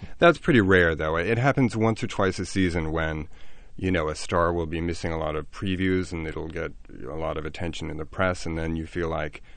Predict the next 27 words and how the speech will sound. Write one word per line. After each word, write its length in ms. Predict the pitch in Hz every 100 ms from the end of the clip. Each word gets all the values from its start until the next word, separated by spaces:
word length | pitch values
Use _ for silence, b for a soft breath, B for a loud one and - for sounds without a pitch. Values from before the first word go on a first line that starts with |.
| b
that 180 | - 90
has 200 | 90 85
to 60 | -
be 100 | 85
acknowledged 520 | 82 85 82 80 78
when 100 | 87
you 100 | 82
write 220 | 80 80 80
the 80 | 82
review 320 | 80 80 80
or 140 | 80
when 140 | 80 80
you're 120 | 80
assessing 400 | 80 87 80 82
the 80 | 78
performance. 540 | 78 87 85 80 - B B -
But 160 | 101 98
it's 160 | -
not 160 | 127 101
more 220 | 90 92
than 160 | 87 82
once 180 | 80 87
or 60 |
twice 300 | - 85 82
a 40 | 82
season 400 | - 85 78 78
that, 120 | 76